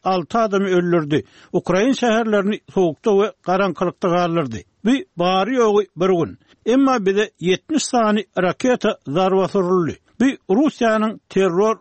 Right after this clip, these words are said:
formulasy diýip Zelenski New Yorkda geçirilen geňeş mejlisine video baglanşyk arkaly ýüzlenenini aýtdy. Hassahanalar, mektepler, ulug infrastrukturasy we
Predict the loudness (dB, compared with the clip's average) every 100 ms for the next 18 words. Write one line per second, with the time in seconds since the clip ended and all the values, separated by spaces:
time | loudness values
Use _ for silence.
0 | _ -4 0 2 2 0 -2 -2 -2 -2
1 | _ -2 0 0 0 -2 -6 -6 -2 2
2 | 2 2 0 -2 -2 -2 0 0 0 -2
3 | -4 -2 0 0 -2 -2 -2 0 2 2
4 | 2 -2 -4 -2 0 2 0 0 0 0
5 | 0 -2 -4 -4 -2 -2 -2 -2 -8 -16
6 | -2 0 2 0 2 0 0 0 -2 -6
7 | -10 -10 _ -4 -4 -2 -2 0 0 0
8 | 0 0 0 -2 -2 -4 -2 -2 -4 -6
9 | _ -2 0 0 -2 0 0 0 -2 -2
10 | -4 -4 -2 0 2 2 0